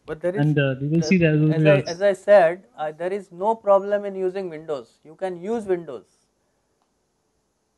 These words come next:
Speaker 1: There is no problem. I mean, you can use Windows, you can, uh, run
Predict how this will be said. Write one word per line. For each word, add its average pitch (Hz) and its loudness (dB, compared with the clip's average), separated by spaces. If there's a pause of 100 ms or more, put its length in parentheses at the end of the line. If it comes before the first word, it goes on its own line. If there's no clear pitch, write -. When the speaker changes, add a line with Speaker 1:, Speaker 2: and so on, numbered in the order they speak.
(220)
Speaker 1:
There 147 -12
is 170 -10
no 156 -8
problem. 139 -4
I 127 -16
mean, 147 -18
you 147 -18
can 160 -12
use 202 -6
Windows, 180 -6
you 147 -14
can, 151 -6
uh, 135 -20
run 180 -4